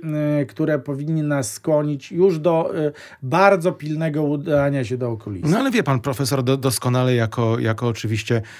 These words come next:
Speaker 2: y, praktyk i ze swojego wieloletniego doświadczenia, że pewnie wiele osób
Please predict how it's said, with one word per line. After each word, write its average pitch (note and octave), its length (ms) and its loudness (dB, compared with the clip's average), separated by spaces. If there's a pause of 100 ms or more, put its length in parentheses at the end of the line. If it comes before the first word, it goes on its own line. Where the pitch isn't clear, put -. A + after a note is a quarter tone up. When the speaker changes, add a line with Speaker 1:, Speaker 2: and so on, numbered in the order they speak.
(280)
Speaker 2:
y, B2 100 -2 (120)
praktyk C3+ 560 -2
i C#3 40 -4
ze A#2 120 -2
swojego A2+ 360 -2
wieloletniego A#2+ 720 0
doświadczenia, A2 680 -2
że B2+ 140 -2
pewnie B2+ 320 0
wiele B2+ 220 2
osób A#2 280 -2